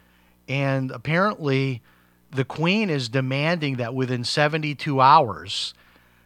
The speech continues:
that a deal is made, um, regarding his future. That there's, you know, the, it almost seems like the mafia to me.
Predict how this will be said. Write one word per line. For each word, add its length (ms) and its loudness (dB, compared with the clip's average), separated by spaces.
that 360 0
a 100 -2
deal 420 2
is 160 0
made, 480 -2
um, 420 -8
regarding 600 2
his 240 -4
future. 580 -6
That 180 -4
there's, 360 -4
you 120 -4
know, 100 0
the, 140 -6
it 100 0
almost 300 4
seems 260 0
like 180 4
the 80 -4
mafia 680 0
to 100 -2
me. 320 -8